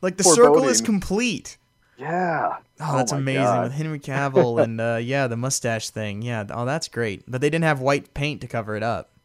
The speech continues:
Speaker 2: No.
Speaker 1: That looked better than the C G I.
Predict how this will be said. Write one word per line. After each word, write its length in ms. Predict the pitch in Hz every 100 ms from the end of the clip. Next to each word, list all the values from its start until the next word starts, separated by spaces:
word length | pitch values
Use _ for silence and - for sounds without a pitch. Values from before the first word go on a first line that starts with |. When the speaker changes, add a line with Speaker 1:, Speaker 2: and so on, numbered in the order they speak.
| _ _ _ _
Speaker 2:
No. 340 | 123 120 139 -
Speaker 1:
That 100 | 156
looked 220 | 180 170 143
better 360 | 156 156 101 104
than 120 | 131
the 60 | 127
C 200 | - 139
G 200 | 123 123
I. 300 | 135 113 113